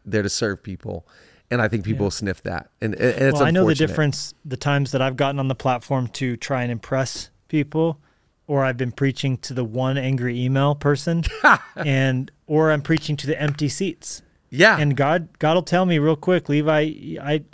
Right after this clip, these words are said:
Speaker 2: I didn't, I didn't give you a word for the empty seats. I gave you a word for the seats that are full."
Speaker 1: Right here.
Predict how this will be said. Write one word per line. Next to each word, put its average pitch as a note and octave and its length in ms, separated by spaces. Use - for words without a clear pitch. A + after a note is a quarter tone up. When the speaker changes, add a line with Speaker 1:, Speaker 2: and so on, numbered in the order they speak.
Speaker 2:
I C3 200
didn't, E3 260
I C#3+ 140
didn't D#3 260
give D3+ 180
you D3 140
a C3+ 60
word D3 480
for - 180
the C3 100
empty C3+ 300
seats. C#3 240
I C#3 60
gave C#3 260
you C#3 320
a C#3 100
word C3+ 300
for C#3 140
the A#2+ 100
seats C#3+ 320
that C#3+ 100
are A#2+ 100
full." A#2+ 280
Speaker 1:
Right G#2+ 240
here. G2 240